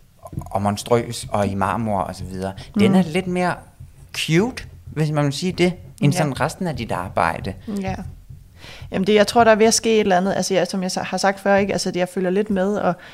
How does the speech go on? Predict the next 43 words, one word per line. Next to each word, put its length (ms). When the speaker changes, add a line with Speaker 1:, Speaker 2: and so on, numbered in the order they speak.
Speaker 2:
og 120
ofte 220
så 160
har 180
det 120
jo 40
været 180
lidt 140
selvportrætter, 580
jeg 100
har 60
lavet, 260
men 180
han 200
er 40
ikke 120
et 100
selvportræt. 460
Speaker 1:
Mm. 180
Speaker 2:
Så 140
jeg 80
tror 160
måske, 380
at, 120
at 160
jeg 120
har 80
givet 280
ham 180
en 340
anden, 280
en 160
anden, 320
øh, 280
skal 160
vi 60
sige, 180
et 40
andet 160
udtryk, 420
en 160
anden 180
personlighed. 580